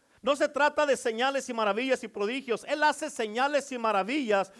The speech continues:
porque Él es el único Dios que hace milagros. Ese es un Dios milagroso. Amén, pero tenemos que tener la revelación de, de qué es la gloria de Dios.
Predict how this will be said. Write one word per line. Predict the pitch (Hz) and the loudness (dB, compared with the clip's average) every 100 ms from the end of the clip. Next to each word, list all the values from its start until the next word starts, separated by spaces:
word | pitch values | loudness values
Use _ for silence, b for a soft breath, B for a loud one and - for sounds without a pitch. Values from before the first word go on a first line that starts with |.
| 269 | -4
porque | - 220 269 | -2 0 2
Él | |
es | 294 285 | 2 2
el | 277 226 | -2 0
único | 277 294 294 240 | -2 -2 -2 -2
Dios | 202 233 285 - | 0 4 4 4
que | - | -4
hace | 254 - | -4 -4
milagros. | 233 214 240 240 220 | -6 0 2 2 0
Ese | 214 | -4
es | 233 | -8
un | 247 202 | -10 -4
Dios | 254 247 | -4 -4
milagroso. | 226 214 190 233 - - - b b b b | -4 -2 -2 -4 -4 -14 -20 b b b b
Amén, | 202 269 | -2 2
pero | 277 262 | 4 4
tenemos | 254 254 311 - | 4 0 -2 -4
que | 311 | -4
tener | 302 302 | -4 0
la | 311 | 2
revelación | 285 247 226 208 - 269 285 226 185 B 269 | 2 2 2 0 -2 0 2 2 -2 B -4
de, | 208 | 0
de | 233 214 226 233 | 0 0 -2 -2
qué | 285 277 | -4 -2
es | 302 285 | -4 -2
la | 247 | -4
gloria | 196 226 214 | -2 -2 -2
de | 196 | -2
Dios. | 185 233 214 160 | -4 -2 -4 -6